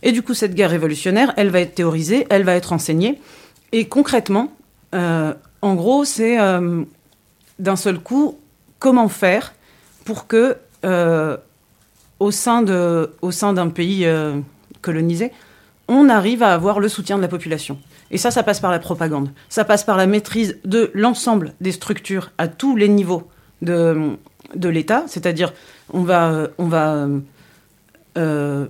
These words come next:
mettre des, des responsables, euh, du haut de la pyramide jusqu'au plus petit, au, au, à la, à la plus petite communauté. C'est ce qu'ils ont fait, euh, à la bataille d'Alger avec les chefs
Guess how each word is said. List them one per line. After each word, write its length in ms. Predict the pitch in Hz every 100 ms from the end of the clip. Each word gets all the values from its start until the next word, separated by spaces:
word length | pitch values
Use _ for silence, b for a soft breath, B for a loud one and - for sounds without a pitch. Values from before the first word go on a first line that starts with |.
| -
mettre 380 | 190 214 - 175
des, 320 | 165 160 -
des 240 | 175 165 160
responsables, 600 | 165 165 165 190 180 170
euh, 280 | 160 151 147 143 b b b b b - - _ _ _ _ - -
du 320 | 180 196 202 -
haut 240 | 262 240 -
de 80 | 170
la 120 | 180
pyramide 440 | 165 185 180 190 165
jusqu'au 580 | 160 160 185 170 180 185
plus 320 | - 202 196
petit, 1200 | - - 247 247 - 254 247 226 220 202 190 170 160 - _ _ _
au, 140 | 196 196
au, 140 | - 170 - - -
à 100 | 165
la, 100 | 170 165 -
à 80 | -
la 80 | 170
plus 160 | 165
petite 360 | 165 220 - 196
communauté. 580 | 220 190 180 180 247 302 b b b b b b _
C'est 180 | - 208
ce 100 | -
qu'ils 140 | 190
ont 100 | 190
fait, 300 | 185 190 185
euh, 240 | 165 160 151 B B B B _ _ _ - -
à 60 | 175
la 80 |
bataille 260 | 170 165 170
d'Alger 500 | 175 185 185 208 196 - - - -
avec 340 | 160 165 -
les 120 | 190 170
chefs 320 | - 190